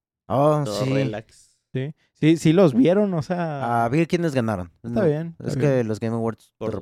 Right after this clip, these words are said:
Speaker 1: repente, más bien veo los trailers que
Speaker 3: Yo,
Speaker 1: salen.
Speaker 3: yo, yo te seré sincero, y digo, pues, lo estamos diciendo aquí en un medio de videojuegos, pero realmente yo tampoco soy mucho de ver los Game Awards.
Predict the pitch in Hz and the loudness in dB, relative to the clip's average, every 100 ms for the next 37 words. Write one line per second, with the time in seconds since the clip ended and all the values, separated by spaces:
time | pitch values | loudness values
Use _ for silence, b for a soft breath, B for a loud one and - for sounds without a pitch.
0 | 104 104 113 107 - _ _ 95 76 104 | -6 -6 -2 -4 -4 _ _ -20 -16 -10
1 | 113 117 117 123 131 120 - 95 87 85 | -4 -4 -2 0 2 0 -2 -8 -6 -10
2 | _ _ - 156 190 208 180 208 180 185 | _ _ -6 0 0 2 -2 0 -2 0
3 | 214 190 180 185 202 190 175 185 196 196 | 0 0 -2 -2 -4 -6 -2 0 0 -4
4 | _ _ 135 123 123 127 123 120 165 120 | _ _ -6 -4 -4 -4 -2 -4 -6 -8
5 | 120 143 135 120 139 135 - 139 131 127 | -6 -4 -6 -6 -6 -6 -4 -6 -4 -2
6 | 139 127 120 123 147 139 120 135 135 139 | 0 0 -4 -4 -2 -2 -4 -4 -2 -2
7 | 143 143 135 135 135 139 131 131 139 139 | -4 -6 -6 -6 -4 -4 -6 -6 -6 -4
8 | 143 131 139 - 220 233 240 233 220 214 | -4 -6 -8 -4 -4 -2 -6 -6 -8 -10
9 | _ 185 175 165 160 185 | _ -10 -10 -8 -8 -10